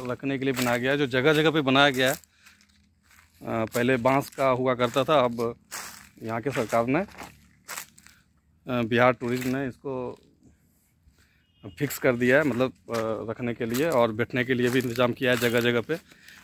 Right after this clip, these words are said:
लेकिन कोई फ़ायदा नहीं, अभी दो साल से, से सामने मेला नहीं लग रहा है, जिस कारण से सब बेकार पड़ा हुआ है। तो मैं यही कहना चाहूँगा कि जो,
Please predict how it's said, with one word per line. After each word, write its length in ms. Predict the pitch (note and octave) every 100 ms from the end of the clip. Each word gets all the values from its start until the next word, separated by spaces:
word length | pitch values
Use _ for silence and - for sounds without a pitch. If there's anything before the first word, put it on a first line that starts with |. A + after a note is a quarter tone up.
| -
लेकिन 540 | A#2 B2 B2 A#2+ A2 - - - -
कोई 120 | B2
फ़ायदा 320 | - B2 C3
नहीं, 160 | C3 C3+
अभी 160 | C#3+
दो 140 | B2+ B2
साल 200 | B2+ A#2
से, 420 | C#3 B2+ A#2+ A#2 - - _ _ _ - - - - - - -
से 80 | C3
सामने 300 | C3 B2+ C3
मेला 220 | B2+ C3
नहीं 180 | B2+ C3+
लग 180 | C#3 C3+
रहा 140 | C#3+
है, 60 | F#3 - - - - - - - - - - - - - -
जिस 160 | C3 B2+
कारण 200 | C3+ B2+
से 80 | C3
सब 240 | C#3+ B2+
बेकार 260 | B2+ C3+ B2
पड़ा 220 | C3+ B2
हुआ 220 | A#2+ C3
है। 60 | - - - - - - - - - - - - - - - - - - - - -
तो 440 | D3 D3+ E3 D3+ - - - - - - - - - - -
मैं 120 | C3+
यही 180 | C#3 D#3
कहना 240 | D3 D3+
चाहूँगा 340 | D#3 D3+ D3+ D#3
कि 120 | D#3
जो, 260 | D3+ D3